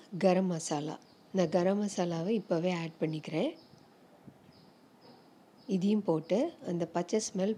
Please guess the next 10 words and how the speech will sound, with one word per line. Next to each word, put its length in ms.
போறது 400
வரைக்கும் 360
நல்லா 320
வதக்கிக்கலாம். 680
பாருங்க, 280
கலர் 320
நல்லா 160
மாறுது. 380
உங்களுக்கு 380
வேணும்னா 560